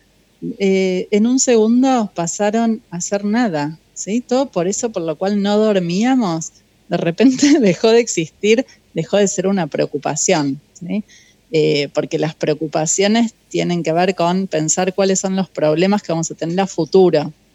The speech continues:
¿sí? Y ahí aparece la ansiedad, aparece la preocupación. Cuando digo, "Ay, ¿cómo voy a resolver tal, tal situación?", ¿sí? Por ejemplo, un caso concreto que les cuento,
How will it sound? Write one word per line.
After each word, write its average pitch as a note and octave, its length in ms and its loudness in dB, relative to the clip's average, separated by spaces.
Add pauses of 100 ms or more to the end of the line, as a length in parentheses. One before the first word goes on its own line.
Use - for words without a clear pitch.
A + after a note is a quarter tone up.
(120)
¿sí? - 160 -12
Y G3 180 -2
ahí D#3 160 2
aparece D#3+ 420 -2
la D3 120 -2
ansiedad, F3 920 0 (320)
aparece E3 400 -2
la D#3 120 -2
preocupación. E3+ 1080 -2 (520)
Cuando F3+ 200 0
digo, G#3+ 160 6
"Ay, B3+ 140 4
¿cómo A#3 240 2
voy A#3 140 4
a A#3 60 4
resolver A3 480 0
tal, A3 240 -2 (240)
tal G3+ 200 0
situación?", E3 840 0 (240)
¿sí? G3 320 -6
Por F3+ 140 0
ejemplo, D#3 540 -2 (100)
un F3 160 -4
caso D#3+ 560 -2
concreto E3+ 580 -2
que D3+ 80 -8
les - 180 -10
cuento, F#3+ 460 -2